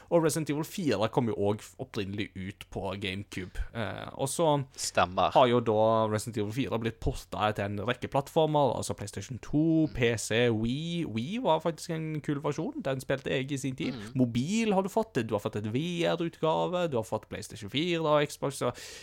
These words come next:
Speaker 1: ja, ja, du kan, og Switch kan du også spille det på, det er jo ikke måte på.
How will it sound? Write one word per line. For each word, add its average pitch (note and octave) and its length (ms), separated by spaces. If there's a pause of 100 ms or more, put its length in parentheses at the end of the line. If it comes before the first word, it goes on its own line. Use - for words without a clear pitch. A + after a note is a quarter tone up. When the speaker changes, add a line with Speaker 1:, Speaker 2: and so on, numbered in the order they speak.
(120)
Speaker 1:
ja, E3 300
ja, - 180 (100)
du F3+ 120
kan, D3+ 400 (240)
og A3 180
Switch - 640
kan E3+ 160
du E3 60
også C#3 180
spille B2 200
det C3 140
på, C#3 320
det D3 80
er D3 60
jo C#3 60 (100)
ikke C#3+ 120
måte - 240
på. - 200